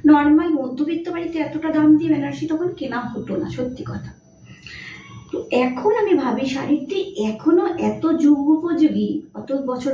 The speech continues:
পরে, কারণ এখন তোমরা যারা বিয়ের বেনারসি কেনো, তারা জানো যে মিনিকারি বেনারসির দাম কত বেশি।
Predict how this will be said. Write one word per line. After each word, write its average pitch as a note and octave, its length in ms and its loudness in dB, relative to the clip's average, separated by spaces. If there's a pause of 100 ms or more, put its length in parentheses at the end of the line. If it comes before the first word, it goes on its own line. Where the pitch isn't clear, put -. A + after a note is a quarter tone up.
পরে, G3 240 -2 (320)
কারণ D#4 160 8
এখন E4+ 340 0
তোমরা E4+ 300 2
যারা C4+ 340 -6
বিয়ের B3+ 360 -2
বেনারসি G#3+ 560 -2
কেনো, G3 340 -4 (120)
তারা A#3 220 -4
জানো G#3 440 2 (540)
যে G#3 600 2
মিনিকারি D#4+ 640 4
বেনারসির C#4+ 560 -4
দাম G#3+ 300 -6
কত G#3+ 220 -8
বেশি। - 480 -6